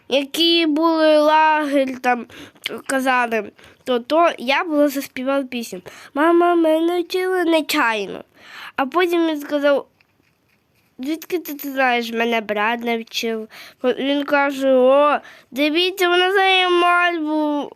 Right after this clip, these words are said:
о, братан мій». Коротше, я така: «Як?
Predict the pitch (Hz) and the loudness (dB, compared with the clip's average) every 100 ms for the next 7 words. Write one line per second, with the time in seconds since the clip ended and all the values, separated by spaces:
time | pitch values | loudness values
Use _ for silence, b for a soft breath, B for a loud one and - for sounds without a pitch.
0 | - 277 285 285 269 240 277 277 - - | -4 2 6 6 4 2 0 0 -2 0
1 | 277 277 269 247 233 208 196 - B B | 2 2 0 0 -2 -2 -4 -8 B B
2 | B B B B _ - - 285 285 311 | B B B B _ -16 -2 0 2 2
3 | 302 302 294 302 330 320 302 311 285 247 | 0 -4 -2 -2 -2 -2 -2 0 0 0
4 | 285 294 262 233 | 0 0 -2 -4